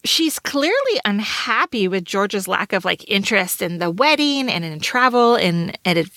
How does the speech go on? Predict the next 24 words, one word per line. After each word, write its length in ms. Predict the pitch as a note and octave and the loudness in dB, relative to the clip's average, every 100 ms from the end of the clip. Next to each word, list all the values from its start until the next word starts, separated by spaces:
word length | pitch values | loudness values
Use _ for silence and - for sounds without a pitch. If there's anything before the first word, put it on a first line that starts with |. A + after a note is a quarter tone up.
| - _ - | -18 _ -4
in 280 | F#3 F3 F3 - | 0 0 -2 -4
adventure. 680 | D#3 G3 A#3+ - C#4+ C#4+ E4 - _ - | -6 -2 0 2 2 2 0 -6 _ -2
Like, 160 | A#3+ | 0
these 180 | C4 E4 | 2 2
are 160 | B4+ D4 - | 2 0 0
red 240 | C4+ C4+ | 0 0
flags 500 | - A3 B3 F#3+ D#3+ - | -2 0 2 0 -4 -4
all 320 | G#3+ A3+ A3 - | 0 2 2 2
around. 500 | F#3+ F3+ G3 E3+ D#3 | 0 2 2 0 -4
So 460 | - G#3+ G#3 G3+ G3+ - - - - - - _ _ - | -4 0 2 2 -2 -8 -20 -20 -20 -20 -20 _ _ -12
I 280 | - B3+ D4+ | -4 -2 0
just 240 | G4 - | -2 -2
wish 280 | A#3 C4+ - | -2 0 0
we 140 | C4 | -2
had 320 | B3+ A#3 G#3+ G3+ | -2 0 0 0
a 60 | |
little 300 | F3+ G3 A#3+ | -2 0 0
bit 180 | B3 B3+ - | 0 -2 -2
more, 720 | G#3 G3 F#3+ F#3 F#3 F#3 F3+ _ _ | 0 2 4 4 2 0 -2 _ _
uh, 420 | - - - C#2 B1+ | -6 -2 -2 -4 -8
perspective, 800 | - G3+ - - G3+ - C4 C4 | -6 -6 -4 -4 -4 0 0 0
like, 180 | B3+ F3 | 0 -2
from 380 | - - G3 F#3 | -4 -2 0 0
her 520 | F#3 - - A3 A#3+ | -4 -6 -2 0 2